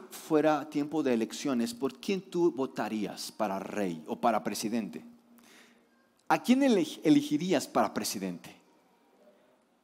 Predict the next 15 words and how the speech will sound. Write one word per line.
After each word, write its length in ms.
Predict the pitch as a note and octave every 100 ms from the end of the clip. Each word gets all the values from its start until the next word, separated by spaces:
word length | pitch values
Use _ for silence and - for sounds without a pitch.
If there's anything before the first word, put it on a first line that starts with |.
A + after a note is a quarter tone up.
| _
Y 100 | B2+
tenemos 340 | B2+ B2+ B2+ A#2
dos 100 | B2
opciones. 720 | A2+ - C#3 A#2+ G2+ - - _
Tenemos 480 | - A2 B2 B2+ B2 - - _ _ _ _ _ _
a 140 | - G#2+
Herodes, 760 | A#2 D#3 F#3+ G#2+ C#3 - - - - _
el 260 | A2+ G#2 G2+
rey 200 | C3+ G3
Herodes, 580 | G#3 C3 D#3 F#3+ - - - - _ _ _ _ _ _ _ _ _ _ _ -
y 80 | A#2+
tenemos 800 | A#2 A#2 C3+ A#2 G2 G#2 - - - _ _ _ _ _ -
al 180 | A2 F#2
rey 240 | G2 F#2+
Jesús. 680 | - G2 - - - -